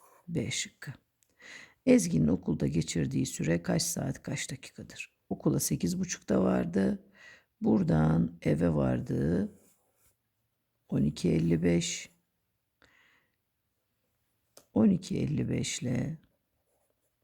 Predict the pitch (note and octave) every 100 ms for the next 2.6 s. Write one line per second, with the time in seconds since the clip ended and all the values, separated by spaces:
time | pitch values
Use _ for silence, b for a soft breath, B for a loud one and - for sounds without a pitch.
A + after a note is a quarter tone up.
0 | _ _ _ _ _ _ _ _ b b
1 | b b b - - - D#3+ D3 B2+ -
2 | B2 B2+ B2 B1+ E3+